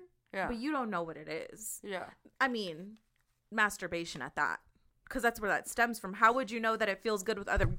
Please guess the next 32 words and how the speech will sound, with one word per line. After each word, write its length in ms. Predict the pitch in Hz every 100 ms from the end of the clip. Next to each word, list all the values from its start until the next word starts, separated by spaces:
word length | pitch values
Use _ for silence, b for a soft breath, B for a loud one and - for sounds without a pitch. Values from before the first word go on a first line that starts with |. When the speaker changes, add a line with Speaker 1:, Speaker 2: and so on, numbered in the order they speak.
| - -
Speaker 2:
oh, 180 | 208 185
shoot, 240 | - 180
<laughs> 40 |
I 60 | -
said 220 | - 254
myself, 320 | 190 - 202 - -
Speaker 1:
<laughs> 220 | 185 277
Speaker 2:
with 180 | 440 415 -
other 260 | 339 277
girls 720 | 214 220 285 339 208 196 240 - B B B B -
if 140 | 233
you've 180 | 220 247
never 240 | 262 233
done 160 | 220 220
it 80 | 208
to 120 | -
yourself? 880 | 180 180 233 226 123 127 233 - - _ _ -
Speaker 1:
Yeah. 220 | 180 160 170 b b b _
Speaker 2:
And 220 | 233 247 247
so 640 | - 240 226 220 220 208 - - - - - - 190
me 580 | 214 233 262 311 247 190 - _ - - -
being 260 | 208 214 208
sexual 500 | - 247 247 262 214
as 140 | 190
a 40 | 196
young 260 | 190 175 170
child, 720 | 220 208 226 165 160 202 - b b b b _ _ _ -
I 180 | 202
never 300 | 226 247 240
really 260 | 220 208 202
understood, 560 | 196 190 202 - 208 190
like, 320 | 175 175